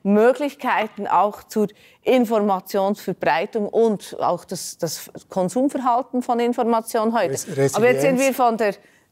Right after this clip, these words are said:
Speaker 2: Ja, ja, es
Speaker 1: italienischen und amerikanischen Presse nach
Speaker 2: Sie sa-,
Speaker 1: Burgdorf
Speaker 2: Sie
Speaker 1: gereist.
Speaker 2: sagen, es ist
Speaker 1: Aber
Speaker 2: resilient in
Speaker 1: ich,
Speaker 2: Burgdorf?
Speaker 1: ja, also ich sage einfach, es gibt dann einfach wieder neue Entwicklungen in der Schweiz.
Speaker 2: Ihre Antwort und dann noch eine ganz kurze Replik und dann machen wir die Schlusskurve.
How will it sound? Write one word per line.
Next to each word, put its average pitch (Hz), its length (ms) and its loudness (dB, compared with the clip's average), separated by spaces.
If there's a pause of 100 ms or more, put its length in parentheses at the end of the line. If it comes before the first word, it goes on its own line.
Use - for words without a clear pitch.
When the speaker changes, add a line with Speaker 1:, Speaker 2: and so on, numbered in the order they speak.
(120)
Speaker 2:
Ja, 147 200 4
ja, 214 140 6
es - 120 -2
Speaker 1:
italienischen 240 800 2
und 226 160 0
amerikanischen 208 760 0
Presse 214 440 -2
nach 202 220 -4
Speaker 2:
Sie - 160 0
sa-, 277 180 2
Speaker 1:
Burgdorf 277 220 2
Speaker 2:
Sie 233 80 -2
Speaker 1:
gereist. 208 180 2
Speaker 2:
sagen, 170 260 2
es 156 120 2
ist 165 160 0
Speaker 1:
Aber 160 80 4
Speaker 2:
resilient 156 600 2
in 190 200 0
Speaker 1:
ich, 151 60 0
Speaker 2:
Burgdorf? 196 800 0
Speaker 1:
ja, - 200 -10
also 254 180 0
ich 247 100 0
sage 226 220 0
einfach, 208 300 -2
es 208 140 -4
gibt - 240 -4
dann 190 120 0
einfach 185 300 -2
wieder 180 200 -2
neue 170 220 2
Entwicklungen - 720 -4
in 160 160 -8
der - 100 -6
Schweiz. - 480 -14
Speaker 2:
Ihre 147 320 4
Antwort 185 420 0
und 165 120 -2
dann 156 80 0
noch 151 140 -2
eine 139 140 -2
ganz 160 280 0
kurze 190 320 0
Replik 165 440 -2
und 143 180 -6
dann 139 280 0
machen 131 260 -4
wir 131 80 -2
die 127 80 -6
Schlusskurve. 208 800 0